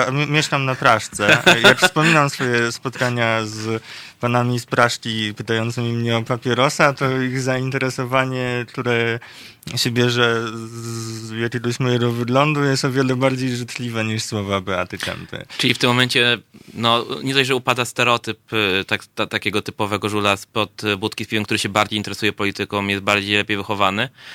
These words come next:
Speaker 2: to działa tylko na niekorzyść Beaty Kępy. E,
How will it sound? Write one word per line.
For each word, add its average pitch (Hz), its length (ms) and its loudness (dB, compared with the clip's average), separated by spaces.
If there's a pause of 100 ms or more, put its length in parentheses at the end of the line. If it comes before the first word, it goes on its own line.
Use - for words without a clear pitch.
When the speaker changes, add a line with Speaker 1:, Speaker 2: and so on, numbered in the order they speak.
(880)
Speaker 2:
to 147 380 2
działa 139 200 2
tylko 139 200 -2
na 127 80 4
niekorzyść 110 380 -2
Beaty 104 280 0
Kępy. 82 440 -4 (560)
E, 104 880 2